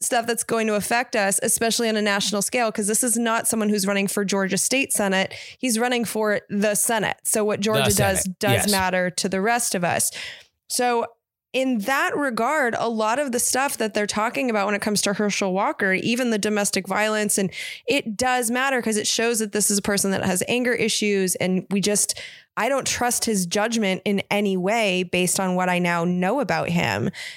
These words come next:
Speaker 1: And so that's when I look at, like, you know, the lines of attack on him, I'm not really bothered by it. But then I think of, um, you guys will know her name. It's been eluding me for a week.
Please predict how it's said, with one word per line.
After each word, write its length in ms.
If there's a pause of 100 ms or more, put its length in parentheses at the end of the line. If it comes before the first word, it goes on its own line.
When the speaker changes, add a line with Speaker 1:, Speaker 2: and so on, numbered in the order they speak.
(260)
Speaker 1:
And 180
so 180
that's 340
when 140
I 80
look 240
at, 120
like, 340 (840)
you 120
know, 160
the 380
lines 600
of 80
attack 680 (460)
on 200
him, 500
I'm 200
not 180
really 340
bothered 400
by 160
it. 160
But 120
then 140
I 120
think 280
of, 200
um, 360 (640)
you 160
guys 220
will 100
know 160
her 160
name. 300
It's 240
been 240
eluding 360
me 80
for 140
a 40
week. 220